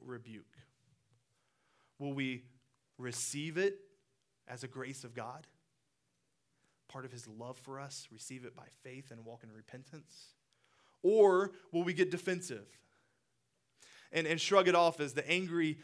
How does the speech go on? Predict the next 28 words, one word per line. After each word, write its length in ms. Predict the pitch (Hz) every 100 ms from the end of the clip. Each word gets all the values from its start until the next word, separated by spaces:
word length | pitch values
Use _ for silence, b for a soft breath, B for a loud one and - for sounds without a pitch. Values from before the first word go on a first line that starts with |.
| B
rantings 560 | 151 175 196 196 180 156
of 80 | 147
a 80 | 143
pastor 380 | 156 151 147
who's 160 | 143 135
been 100 | 139
stuck 240 | 135 147
inside 260 | 143 143 139
his 120 | 135
house 200 | 135 123
for 60 | 131
the 80 | 117
last 220 | 110 -
four 120 | 120
months? 420 | 104 101 - - _ _ 160 139 _ 170 160 147 151 139 _ _ _ _ _ _ _ _ _ _ _ _ _ _ _ _ _ b b
So 120 | -
let 140 | 147 180
me 80 |
do 160 | 170 147
this. 200 | 120 107
Let 100 | 147
me 40 | 165
leave 200 | 143 135
you 80 |
with 80 | 113
some 100 | 117
practical 400 | 117 117 120 113
encouragement. 540 | 107 - 101 101 -